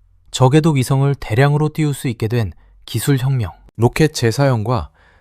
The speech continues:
위성 대량 생산이 가능해졌습니다. 둘째, 기지국 중심 인프라의 구조적 한계. 통신 삼사는 오지와 해상을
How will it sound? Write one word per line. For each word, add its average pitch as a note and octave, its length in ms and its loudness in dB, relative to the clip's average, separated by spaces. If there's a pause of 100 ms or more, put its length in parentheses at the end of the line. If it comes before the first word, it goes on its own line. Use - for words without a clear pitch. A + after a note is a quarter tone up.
(160)
위성 D#3 440 2
대량 C#3 360 2
생산이 C#3 540 0
가능해졌습니다. G#2+ 960 -4 (120)
둘째, C3+ 500 0 (640)
기지국 D3+ 440 -2
중심 C#3+ 380 0
인프라의 C3 680 0
구조적 A#2+ 580 -4
한계. B2+ 380 -6 (120)
통신 E3 360 0
삼사는 B2+ 580 0 (540)
오지와 C3+ 480 2
해상을 C3+ 580 -2